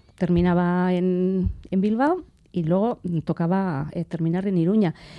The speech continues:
Y la verdad es que nosotros cuando, cuando nos dimos cuenta que en Navar-, en Nafarroa había, mm, un cambio, mm, a favor del euskera y todo eso, decimos, "Jesús, pues vamos a entrar en Iruña por la puerta grande". Y, bueno,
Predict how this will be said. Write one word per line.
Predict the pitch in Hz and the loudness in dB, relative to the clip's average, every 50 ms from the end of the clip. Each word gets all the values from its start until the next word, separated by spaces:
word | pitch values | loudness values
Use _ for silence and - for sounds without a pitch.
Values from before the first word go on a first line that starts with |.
| - - - - - _ _ | -20 -20 -20 -20 -20 _ _
Y | 220 214 214 208 | 0 2 4 4
la | 202 202 196 196 | 4 4 4 4
verdad | 208 214 220 254 294 | 2 2 2 2 0
es | 320 - | 0 0
que | - 254 | 0 0
nosotros | 214 202 - 254 254 294 311 311 - | 0 0 0 -4 -4 -2 -4 -4 -4
cuando, | - - 214 196 190 185 180 180 180 175 175 170 165 165 160 165 156 - | -6 -6 -4 -2 0 0 0 0 0 0 0 0 0 0 0 -2 -4 -4
cuando | - 175 170 170 | -4 -4 -2 -2
nos | 170 170 170 | -2 -2 -2
dimos | 202 233 254 269 - | -2 -2 -2 -4 -4
cuenta | - 285 277 269 262 220 | -2 -2 -2 -2 -2 -4
que | 185 190 | -4 -4
en | 170 | -4
Navar-, | 170 170 185 208 220 - | -4 -4 -4 -6 -6 -6
en | - 185 175 175 175 | -6 -6 -4 -2 -2
Nafarroa | 175 170 165 - 220 247 254 240 202 175 - | -2 -2 -4 -6 -8 -6 -6 -6 -6 -6 -6
había, | - 185 170 190 226 247 254 262 247 - _ | -6 -6 -6 -4 -4 -4 -4 -4 -6 -8 _
mm, | 214 208 185 190 190 185 180 180 180 180 175 170 170 - - | -2 0 0 2 2 2 2 2 2 0 0 -2 -2 -4 -4
un | - 233 233 214 - | -2 -4 -4 -4 -2
cambio, | - 233 240 254 254 214 214 202 185 180 175 165 175 185 185 _ | -4 -2 0 0 0 0 -2 -2 -2 -2 -2 -4 -6 -8 -12 _
mm, | - 214 247 285 | -10 -6 -6 -6
a | - 202 | -6 -8
favor | - - 180 180 202 208 | -8 -6 -4 -4 -4 -4
del | 202 208 | -2 -2
euskera | 202 190 180 - - 233 220 214 | -2 -4 -4 -6 -8 -8 -6 -6
y | |
todo | 196 - 214 226 | -6 -6 -6 -8
eso, | 233 - 247 | -6 -6 -6
decimos, | 170 - 160 135 143 - | -6 -6 -8 -10 -10 -10
"Jesús, | - 147 - - 190 247 - - - - - - - - - - | -12 -14 -10 -10 -10 -10 -10 -14 -20 -20 -20 -20 -20 -20 -20 -10
pues | _ 175 165 | _ -2 -2
vamos | 175 196 226 - | 0 0 0 -2
a | 269 | -4
entrar | 240 220 208 196 190 | -4 -4 -4 -2 -2
en | 180 175 180 | 0 0 0
Iruña | 180 175 196 220 233 | 0 0 0 0 -2
por | - 190 165 | -2 -2 -4
la | 156 | -4
puerta | - - 185 - - 190 | -4 -6 -10 -6 -6 -6
grande". | 165 175 185 202 196 151 143 - - _ _ | -6 -4 -4 -2 -2 -4 -4 -8 -12 _ _
Y, | - 170 170 165 - - | -10 -8 -8 -8 -10 -10
bueno, | - 151 143 143 - | -10 -10 -10 -10 -10